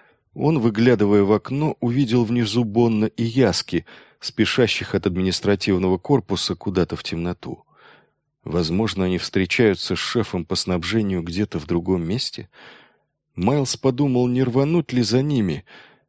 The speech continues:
но новый прогноз не отличался заметно от старого. Нужно ли ему на самом деле смотреть, как они будут прижигать ядовитую свалку?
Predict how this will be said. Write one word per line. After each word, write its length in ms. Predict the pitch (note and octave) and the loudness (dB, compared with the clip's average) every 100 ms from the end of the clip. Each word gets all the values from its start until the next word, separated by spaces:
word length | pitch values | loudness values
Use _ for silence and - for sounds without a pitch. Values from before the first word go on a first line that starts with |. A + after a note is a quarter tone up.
| _ | _
но 160 | - E2 | -6 -2
новый 300 | E2+ G2 B2+ | -2 0 0
прогноз 500 | C3+ C3+ G#2+ A2 - | 2 2 2 0 0
не 80 | B2 | -4
отличался 640 | B2 C3+ - G#2 F#2+ A2 | -2 -2 0 0 0 -2
заметно 460 | G#2 G#2+ F2 - D2+ | -2 -2 -4 -4 -8
от 80 | |
старого. 520 | - - - B2 - _ _ _ _ _ _ _ | -6 -6 -8 -8 -16 _ _ _ _ _ _ _
Нужно 300 | A2+ D3 D3+ | -2 -2 0
ли 140 | D3 | 2
ему 180 | C#3+ C#3+ | 4 2
на 140 | C#3 C#3+ | 0 -2
самом 440 | - C3+ A2 A#2 | 0 0 2 0
деле 240 | A#2+ A#2 | 2 2
смотреть, 600 | F#2+ - G2+ - C#3 - - - - _ | 2 0 -2 2 0 0 -8 -20 -20 _
как 200 | - - | -6 0
они 160 | B2+ A2+ | 2 2
будут 340 | G#2+ G#2+ G2 | 2 0 0
прижигать 600 | G#2+ G#2 A#2 A2 G2 - | 0 2 0 2 0 0
ядовитую 500 | F2 F#2+ F2+ - F2 | 0 0 -2 -6 -6
свалку? 580 | - F#2+ E2+ - - - | -6 -4 -6 -6 -14 -20